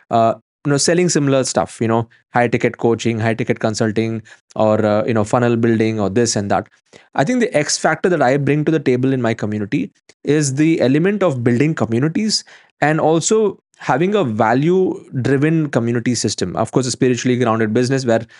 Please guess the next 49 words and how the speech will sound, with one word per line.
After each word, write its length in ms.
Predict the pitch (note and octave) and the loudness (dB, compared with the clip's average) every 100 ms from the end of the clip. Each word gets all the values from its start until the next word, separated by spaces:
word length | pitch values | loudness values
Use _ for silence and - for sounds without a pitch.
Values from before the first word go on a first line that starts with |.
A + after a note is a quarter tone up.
| - - | -12 -2
I'm 160 | B2 | 0
also 160 | D3+ F#3+ | 2 2
targeting 400 | C3 C3 E3+ D3+ | 2 2 0 0
people 220 | C3+ D3+ | 0 0
are 80 | D3 | 0
more 60 | D3 | 0
family-oriented 880 | C3 A#2+ C#3 D3 C3 A#2 G#2+ A2 | 0 2 2 2 2 0 0 -2
in 80 | G#2+ | -2
my 100 | G2+ | -2
community. 400 | G2+ G#2 G#2+ G#2 | -6 -8 -8 -8
So 160 | G#2+ A2 | -4 -2
people 240 | C#3 C#3+ | 0 0
who 60 | C3+ | 0
are, 140 | B2 - _ _ _ - | 0 -6 _ _ _ 0
who 120 | D#3+ | 2
are 120 | D#3+ D#3 C#3 | 2 0 0
natural 400 | D3 - F#3 G3 | 0 0 0 0
tribe 320 | D#3+ C3+ B2+ | 2 0 2
builders 380 | C3 B2+ C3 B2+ | 0 2 2 2
and 120 | B2 | 0
who 80 | B2 | 0
want 240 | A#2 A#2 A#2 | 0 0 0
to 60 | |
make 180 | A#2 G#2+ | -2 -2
a 40 | |
difference 340 | A2 G#2+ A2 - | -2 -4 -6 -6
in 60 | |
the 60 | G#2+ | -2
world. 200 | G#2 A2 | -2 -2
So, 180 | C#3+ C3+ _ _ _ _ _ - | -2 -4 _ _ _ _ _ 0
uh, 160 | B2+ - | 0 2
even 200 | F3+ A3 | 0 2
though 100 | G#3+ | 0
I'm 100 | F#3+ | 0
teaching 280 | F3 G#3 G3+ | 0 0 0
the 100 | D#3+ | 0
same 380 | - D#3+ F3+ | 0 0 0
topics 440 | D#3+ B2+ - D#3+ - | 0 0 0 -2 0
that 220 | C#3+ C3+ _ - | -2 -2 _ -4
others 340 | A#2+ C3+ D3+ | 0 0 0
may 140 | C#3 A#2+ | -2 -4
teach, 400 | - G3+ G#3+ - _ _ - | -6 -8 -8 -16 _ _ -4
but 140 | C3 | 0
I'm 140 | D3 D3+ | 2 2
able 160 | E3+ | 0
to 140 | G#3+ F#3+ | 0 0
attract 480 | C3 - D3 E3+ - | 0 0 0 0 -2
a 100 | C3+ | 0
market 480 | A2+ F#2 - D4+ | 0 0 -2 -4